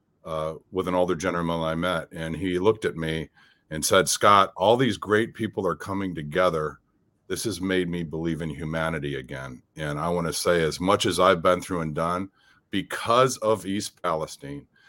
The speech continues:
because of the people I have met, and there are experts, and we'll talk about this, reaching out to me from all over the world to help the community. It's actually motivated me and made me believe in humanity and bringing people together again, 'cause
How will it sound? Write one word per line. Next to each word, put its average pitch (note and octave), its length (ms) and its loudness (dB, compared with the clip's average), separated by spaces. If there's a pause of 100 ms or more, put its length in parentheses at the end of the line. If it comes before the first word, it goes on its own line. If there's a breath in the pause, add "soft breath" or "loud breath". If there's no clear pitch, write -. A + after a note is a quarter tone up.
(180 soft breath)
because A2 480 2
of A2+ 160 2
the G#2+ 100 2
people G2 460 -4
I E2 180 -4
have F#2 240 -4
met, C#2 300 -8 (640)
and E2 440 -2
there F#2+ 340 4
are A2+ 320 4
experts, E2 680 -4
and E2+ 160 -6
we'll F#2 100 0
talk G#2+ 300 -2
about D2 300 -4
this, C#2+ 260 -8
reaching F#2+ 380 -6
out F#2+ 240 0
to E2+ 80 -8
me E2 160 -4
from D#2+ 260 -10
all E2+ 300 -2
over E2+ 200 -2
the E2 80 -4
world D#2 440 -4 (140)
to D2+ 100 -12
help D#2 240 -6
the - 80 -20
community. D2+ 600 -10 (540)
It's F2+ 180 -4
actually A#2 460 2
motivated F#2 640 2
me F#2 240 -2
and E2 120 -2
made E2+ 200 -2
me G2 160 -2
believe E2 460 -2
in E2+ 100 -4
humanity E2 640 -4
and D#2 120 -6
bringing E2 360 -6
people D#2+ 280 -14
together D#2 460 -4
again, C#2 320 -10
'cause - 320 -10